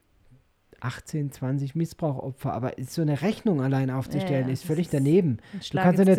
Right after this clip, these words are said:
Speaker 2: Gesicht
Speaker 1: sagen,
Speaker 2: auch
Speaker 1: dass
Speaker 2: für
Speaker 1: du zehn, ja, äh, hundert Leuten geholfen hast, aber na ja,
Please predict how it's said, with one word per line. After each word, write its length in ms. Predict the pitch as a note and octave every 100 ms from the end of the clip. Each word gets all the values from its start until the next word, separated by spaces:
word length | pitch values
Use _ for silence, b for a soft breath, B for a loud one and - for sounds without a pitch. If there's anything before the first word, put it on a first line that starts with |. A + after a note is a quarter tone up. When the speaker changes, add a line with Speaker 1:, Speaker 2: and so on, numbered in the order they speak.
| -
Speaker 2:
Gesicht 120 | F3
Speaker 1:
sagen, 180 | G3 G#3
Speaker 2:
auch 20 |
Speaker 1:
dass 180 | G3 F3+
Speaker 2:
für 100 | F#3
Speaker 1:
du 60 | B B B -
zehn, 500 | - G3 G#3+ G#3+ - -
ja, 300 | F#3 F3+ -
äh, 240 | A#3+ E3+ C3+
hundert 420 | G3+ A#3 G#3 - b _ -
Leuten 420 | F3 F3+ F3+ F3
geholfen 440 | D#3+ E3 F#3 G3
hast, 200 | G3+ F#3+
aber 180 | F3 E3 -
na 320 | E3+ F3 F3+
ja, 280 | F3 F3 F#3+